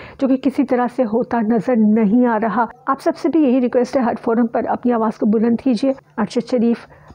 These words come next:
मुहिब वतन पाकिस्तानियों में से था, वो गद्दार नहीं था। आर्मी की जितनी भी कवरेज उसने की, उससे ज़्यादा किसी ने नहीं की। मुख्तलिफ सर्टिफिकेट्स, मुख्तलिफ मेडल्स मिले थे उसे, लेक्चर दिया करता था, आइन को बेहतरीन तरीके से ज़बानी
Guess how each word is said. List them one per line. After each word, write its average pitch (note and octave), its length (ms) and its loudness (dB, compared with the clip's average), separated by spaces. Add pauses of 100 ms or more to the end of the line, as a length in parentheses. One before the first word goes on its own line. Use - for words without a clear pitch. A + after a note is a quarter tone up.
मुहिब B3+ 240 2
वतन A#3+ 300 0
पाकिस्तानियों G#3 640 -4
में G#3 140 0
से A3 180 -6
था, A3+ 180 -8 (320)
वो A#3+ 100 0
गद्दार A3+ 460 -2
नहीं A3+ 360 2
था। B3 260 -6 (560)
आर्मी D4 340 2
की D#4+ 160 0
जितनी B3+ 380 2
भी C4 100 2
कवरेज A3+ 420 0
उसने A#3 240 -2
की, B3+ 120 -2
उससे A#3+ 200 -2
ज़्यादा A3 300 -2
किसी A#3 320 -2
ने A3 160 2
नहीं G#3 440 2 (120)
की। A#3+ 180 2 (480)
मुख्तलिफ G#3 300 -4
सर्टिफिकेट्स, A3+ 720 -2
मुख्तलिफ B3 400 -2
मेडल्स A3+ 500 2
मिले G#3+ 220 0
थे B3 120 -6
उसे, - 220 -6 (180)
लेक्चर C#4 360 0
दिया G#3+ 220 2
करता G3+ 400 -6
था, A3 220 -6 (640)
आइन C4+ 240 2
को C4+ 160 -2
बेहतरीन A#3 440 0
तरीके A3+ 340 -2
से B3+ 180 -2
ज़बानी A3+ 580 0